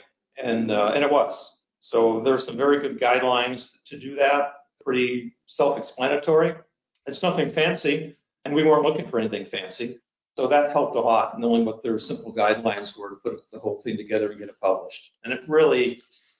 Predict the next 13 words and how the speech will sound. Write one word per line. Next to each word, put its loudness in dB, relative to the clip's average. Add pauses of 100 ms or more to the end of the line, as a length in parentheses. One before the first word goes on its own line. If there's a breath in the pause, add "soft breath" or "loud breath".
anyone 4
that's 0
thinking -4
about 2
publishing 0 (100)
for -8
the -8
first -2
time, 0
I, 0
I 4
would 0
really 4